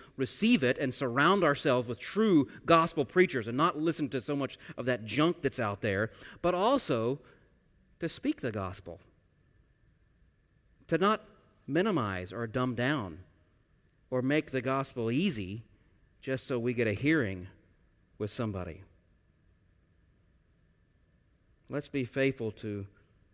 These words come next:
ingest the gospel truth and to tell the gospel truth. But most importantly, that we would submit ourselves, deny ourselves, and follow Christ.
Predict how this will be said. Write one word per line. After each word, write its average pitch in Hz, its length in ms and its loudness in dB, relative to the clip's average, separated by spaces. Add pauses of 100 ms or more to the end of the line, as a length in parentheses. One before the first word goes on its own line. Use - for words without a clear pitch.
(540)
ingest 110 480 -2
the 123 80 -6
gospel 107 420 -2
truth 104 400 -6
and 107 120 -8
to 104 60 -8
tell 110 300 -4
the 110 100 -4
gospel 104 420 -4
truth. 95 480 -10 (1600)
But 110 80 -10
most 120 280 -4
importantly, 110 580 -4
that 101 140 -4
we 107 140 -4
would 101 340 -4 (1600)
submit 120 380 -4
ourselves, 104 840 -4 (960)
deny 113 360 -4
ourselves, 92 840 -8 (1600)
and 98 120 -14
follow 95 280 -8
Christ. 85 520 -14